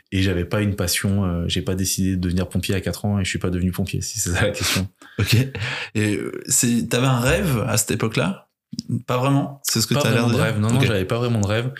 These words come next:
Speaker 1: Euh, j'étais, euh, non, j'ai longtemps été en questionnement jusqu'à très tard sur ce que j'allais faire. Donc, euh, non, je peux pas te vendre
Speaker 2: Ok.
Speaker 1: le, euh, truc de à dix ans, je savais que j'allais devenir entrepreneur. Non.
Speaker 2: <laughs> Ça marche. Bon, raté. T'é-, t'étais bon à l'école ?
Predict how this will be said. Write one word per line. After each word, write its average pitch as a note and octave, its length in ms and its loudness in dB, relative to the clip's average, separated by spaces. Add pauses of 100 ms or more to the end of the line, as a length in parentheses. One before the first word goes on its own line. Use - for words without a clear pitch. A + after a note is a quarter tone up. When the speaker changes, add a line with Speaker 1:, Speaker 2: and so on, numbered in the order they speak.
(420)
Speaker 1:
Euh, F2 360 2
j'étais, F2 360 0
euh, F#2 180 2
non, G#2 220 0
j'ai F#2+ 160 0
longtemps A2 400 0
été C3 120 -2
en G#2 120 2
questionnement G#2 580 0
jusqu'à F2 260 -2
très - 180 -4
tard G#2+ 200 -4
sur - 160 -6
ce - 40 -6
que F#2+ 100 -2
j'allais F2 200 0
faire. A2 220 -6 (600)
Donc, F#2 280 0
euh, E2+ 220 0
non, F2+ 200 0
je - 100 -10
peux G2+ 100 -2
pas A#2 140 0
te A2+ 100 -2
vendre A2 280 0
Speaker 2:
Ok. G#2 60 2
Speaker 1:
le, G#2 80 4
euh, G2+ 380 2
truc G#2+ 260 -2
de G2+ 140 0
à F2 80 0
dix G2 180 0
ans, G2+ 80 2
je - 80 0
savais F#2+ 220 0
que F#2+ 60 -2
j'allais F#2 120 0
devenir F2+ 240 2
entrepreneur. F#2+ 640 -2
Non. F2 240 -6 (120)
Speaker 2:
<laughs> - 380 -2
Ça A#2+ 100 0
marche. G2+ 300 0
Bon, G#2 200 2
raté. G#2 360 2 (600)
T'é-, C3+ 200 2
t'étais B2+ 540 2
bon C#3 160 4
à D#3+ 60 4
l'école ? - 380 -2